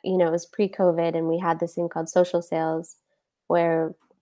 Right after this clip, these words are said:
we, every Friday night, Sail Main would just have, like, it's, like, twenty-five dollars. You could just, like, get on a sailboat, not have to have any experience, and just sail around. And so we would put the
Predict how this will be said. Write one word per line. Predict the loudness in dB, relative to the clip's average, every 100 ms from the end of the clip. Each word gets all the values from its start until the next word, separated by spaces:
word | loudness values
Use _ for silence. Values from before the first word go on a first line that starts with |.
| -4
we, | -2 2
every | 4 4 2
Friday | 2 2
night, | 2 0 0
Sail | 0 2
Main | 2 2
would | 0
just | -4 -6 -2
have, | 0 0 -2 -4
like, | -4 -4 _ _ _ _ _ _ _ _ _ _ _ _ _ _ _ _
it's, | -2
like, | -2 -2
twenty-five | 4 8 8 8 8 8
dollars. | 8 8 6 4 2 0
You | 2
could | 0
just, | 0 0
like, | 2 4
get | 6
on | 6 4
a |
sailboat, | 4 2 4 2 0 -2
not | -2 0
have | -2 -2
to |
have | -2 0
any | 0 0
experience, | -2 0 2 2 0 -2
and | -4
just | -4 0
sail | 2 2
around. | 2 0 -2
And | -2
so | 0
we | 2
would | 0 -2
put | -2 -2 0
the | -2 -2 -4 -6